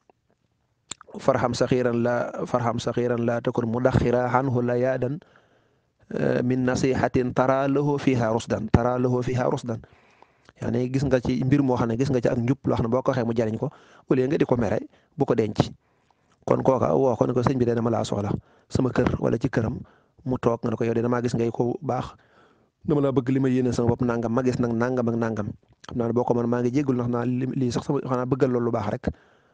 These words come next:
Waaye boo ci mënoon a gën a góorgóorlu, boo mënoon gën a def lii, gën a góorgóorlu ci wàllu liggéey, ci wàllu nangam, euh, incha Allah rabbi, xalaat boo ci amee nga wax ko ko.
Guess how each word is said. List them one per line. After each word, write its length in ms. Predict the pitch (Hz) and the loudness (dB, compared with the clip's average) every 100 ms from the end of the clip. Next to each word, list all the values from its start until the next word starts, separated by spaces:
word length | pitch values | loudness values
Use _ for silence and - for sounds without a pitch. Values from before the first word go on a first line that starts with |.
| _ | _
Waaye 160 | - 117 | -4 0
boo 120 | 123 | 0
ci 60 | 123 | 2
mënoon 180 | 120 120 | 0 0
a 40 | 120 | 2
gën 120 | 123 | 0
a 40 | |
góorgóorlu, 480 | 117 127 120 120 120 | 2 0 2 0 0
boo 120 | 120 117 | 0 0
mënoon 240 | 120 117 | -2 0
gën 100 | 123 | 0
a 20 | 120 | 0
def 140 | 113 | -2
lii, 160 | 117 120 | -2 -2
gën 160 | 123 | -2
a 40 | 120 | -2
góorgóorlu 320 | 123 120 120 | -2 0 0
ci 80 | 120 | 0
wàllu 200 | 120 120 117 | 0 0 0
liggéey, 280 | 127 127 117 | 0 0 2
ci 40 | |
wàllu 200 | 127 117 | 0 0
nangam, 320 | 117 117 117 - _ _ _ _ _ - | -2 -2 -6 -8 _ _ _ _ _ -8
euh, 160 | - - | -4 -2
incha 160 | - 117 120 | 2 2 2
Allah 160 | 107 | 0
rabbi, 320 | 104 107 113 | 0 0 -2
xalaat 240 | - 131 123 | -2 0 0
boo 160 | 113 | 0
ci 80 | 139 | 0
amee 160 | 147 127 | 0 0
nga 120 | 123 | -2
wax 60 | 117 | -2
ko 80 | |
ko. 80 | 113 | -4